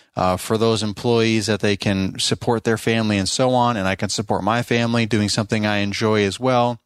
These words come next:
But ultimately, that's the goal, is to have a couple of crews with crew leaders managing those crews, and I am helping, uh, support them in, in all of those other ways.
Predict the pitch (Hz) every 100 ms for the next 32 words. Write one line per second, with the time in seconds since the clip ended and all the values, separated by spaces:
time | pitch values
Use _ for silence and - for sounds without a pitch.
0 | _ _ _ _ _ - - - 127 123
1 | 123 113 104 95 - 92 117 123 107 98
2 | - 101 92 - - - 113 104 - 117
3 | 117 107 - 113 110 107 95 - 135 123
4 | 117 110 110 101 104 107 107 110 107 98
5 | 95 - 139 131 120 117 110 98 98 101
6 | 104 101 98 98 - - - - 107 -
7 | 98 95 - _ - 90 - - - 113
8 | 101 - 101 95 92 92 101 95 98 92
9 | 90 95 92 95 85 85 90 87 117 120
10 | 85 82